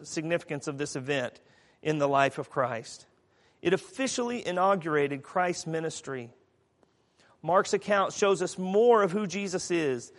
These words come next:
that he is the sinless Son of God,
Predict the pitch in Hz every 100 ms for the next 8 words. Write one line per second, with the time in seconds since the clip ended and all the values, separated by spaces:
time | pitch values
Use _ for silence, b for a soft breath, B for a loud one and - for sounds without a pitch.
0 | b b 170 151 226 240 240 202 151 151
1 | - - 202 196 190 - 180 165 156 156
2 | 151 143 123 117